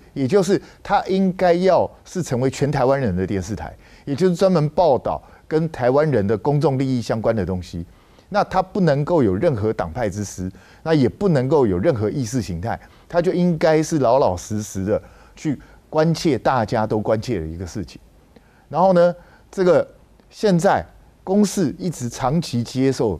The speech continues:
政府单位的这些挹注，那每年都要捐给他九亿，那台湾的一些相关的文化部门也不断的挹注他一些资源。那可是这样挹注来之后，理应要发挥公正公平的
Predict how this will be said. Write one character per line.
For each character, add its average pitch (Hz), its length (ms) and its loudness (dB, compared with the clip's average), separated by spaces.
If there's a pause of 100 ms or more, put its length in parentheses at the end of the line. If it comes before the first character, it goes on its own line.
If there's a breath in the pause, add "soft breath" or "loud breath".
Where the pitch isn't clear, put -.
(180)
政 147 160 -4
府 90 160 -8
单 104 160 -4
位 104 140 0
的 78 100 -6
这 98 200 -6
些 95 160 -6
挹 98 160 -6
注， 85 180 -10 (600)
那 117 300 0 (340 loud breath)
每 127 200 -2
年 120 240 2
都 139 80 2
要 135 100 4
捐 123 180 -2
给 101 100 -4
他 98 160 -4
九 87 180 -8
亿， 101 160 -4 (880 soft breath)
那 135 280 2
台 139 160 -2
湾 156 120 4
的 147 160 2 (120)
一 160 80 -8
些 147 120 -2
相 139 200 -2
关 147 140 2
的 127 120 2
文 92 100 0
化 123 140 0
部 127 180 -2
门 85 220 -4 (160 soft breath)
也 113 100 -8
不 131 160 -6
断 147 220 0
的 113 80 -2
挹 131 180 -2
注 117 140 -4
他 107 160 -2
一 104 80 -4
些 101 140 -6
资 101 200 -6
源。 71 180 -6 (720 soft breath)
那 233 120 -10
可 139 160 0
是 180 220 2 (200 loud breath)
这 - 120 -2
样 208 100 2
挹 208 180 -2
注 180 220 2
来 120 120 4
之 135 220 -2
后， 143 240 0 (680 soft breath)
理 131 260 4
应 196 240 2
要 185 160 4
发 156 280 0
挥 147 160 2
公 156 240 -2
正 135 220 -2
公 139 220 -2
平 90 280 -6
的 90 160 -2